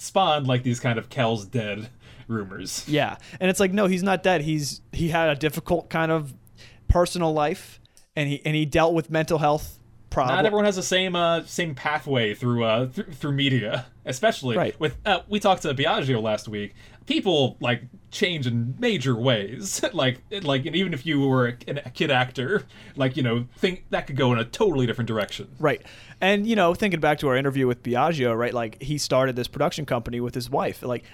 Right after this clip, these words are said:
Speaker 2: they were married, right, and they
Speaker 1: Mm-hmm.
Speaker 2: started a professional relationship together. Keenan and Kel,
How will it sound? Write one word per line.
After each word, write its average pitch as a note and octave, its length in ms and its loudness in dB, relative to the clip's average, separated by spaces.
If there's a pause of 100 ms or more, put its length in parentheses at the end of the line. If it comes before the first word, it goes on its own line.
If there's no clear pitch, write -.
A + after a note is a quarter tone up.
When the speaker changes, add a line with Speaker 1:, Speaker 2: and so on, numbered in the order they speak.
Speaker 2:
they E3 180 4
were F#3 120 4
married, D3+ 520 0
right, D3 260 2
and F3 320 2
they D3 60 4
Speaker 1:
Mm-hmm. C#3+ 60 2
Speaker 2:
started D3 360 2
a C3 60 2
professional C3 500 -4
relationship D3+ 640 -4
together. A#2 420 -4 (100)
Keenan C4+ 320 0
and G#3+ 120 0
Kel, A#3 440 2